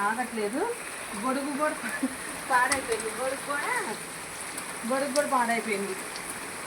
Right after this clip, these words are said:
అసలు గొడుగు కూడా రావట్లేదు. ఊసలన్నీ పాడైపోయినాయి.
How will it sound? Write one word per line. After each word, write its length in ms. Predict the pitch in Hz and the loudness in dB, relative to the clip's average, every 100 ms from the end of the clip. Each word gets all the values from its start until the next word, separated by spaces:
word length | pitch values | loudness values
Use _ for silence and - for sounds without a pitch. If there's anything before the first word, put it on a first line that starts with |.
| - | -6
అసలు 180 | - 247 226 | -2 0 4
గొడుగు 220 | 254 277 247 | 4 4 4
కూడా 120 | 285 254 | 6 6
రావట్లేదు. 460 | 233 247 240 226 233 240 | 6 6 2 -2 0 0
ఊసలన్నీ 420 | 240 254 240 240 233 | 0 4 4 4 2
పాడైపోయినాయి. 680 | 220 226 226 196 185 247 | 2 2 0 -4 -4 -2